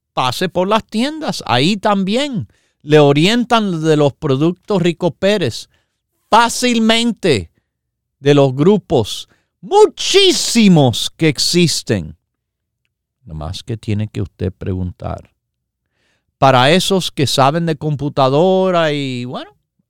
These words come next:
tenemos una página, rico perez punto com, que trabaja las veinticuatro horas del día. Nada más tenemos los primeros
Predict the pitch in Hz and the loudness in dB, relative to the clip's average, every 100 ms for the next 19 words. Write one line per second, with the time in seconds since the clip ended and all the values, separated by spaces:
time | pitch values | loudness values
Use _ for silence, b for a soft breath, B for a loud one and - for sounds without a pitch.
0 | _ 117 107 113 139 156 160 165 147 139 | _ -8 -4 -2 0 -2 0 -2 -2 -6
1 | 269 - 110 131 180 165 160 160 196 - | -10 -8 -2 0 0 0 2 2 0 -4
2 | 139 160 208 190 175 165 214 _ _ _ | -4 -4 -6 -4 -4 -4 -6 _ _ _
3 | _ - 127 117 117 131 160 170 120 127 | _ -8 -4 -2 0 0 0 0 0 -2
4 | 117 123 - 107 143 - 190 196 208 180 | -4 -6 -6 -2 -2 0 -2 0 0 0
5 | 196 208 190 202 123 170 _ _ _ _ | -2 -2 -4 -2 -4 -6 _ _ _ _
6 | _ _ _ - 170 175 202 240 - - | _ _ _ -4 0 2 2 0 -4 -4
7 | 170 175 196 190 156 135 - 147 131 147 | 0 0 0 -2 -2 -4 -4 -6 -2 0
8 | 180 | 0